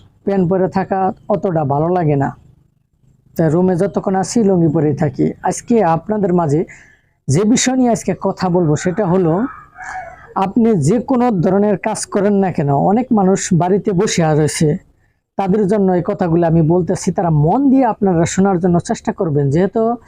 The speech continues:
যারা বাড়িতে বসে থাকেন, কোনো কাজ নাই, কোনো কর্ম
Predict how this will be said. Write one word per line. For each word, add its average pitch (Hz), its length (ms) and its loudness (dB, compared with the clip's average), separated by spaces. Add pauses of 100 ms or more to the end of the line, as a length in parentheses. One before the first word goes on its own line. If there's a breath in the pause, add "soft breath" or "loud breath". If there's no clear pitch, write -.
(600 soft breath)
যারা 160 320 2 (180)
বাড়িতে 214 340 -2
বসে 208 360 0
থাকেন, 170 240 0 (160)
কোনো 233 200 0 (320)
কাজ 185 160 2 (200)
নাই, 175 140 2 (240)
কোনো 170 200 2 (200)
কর্ম 165 220 0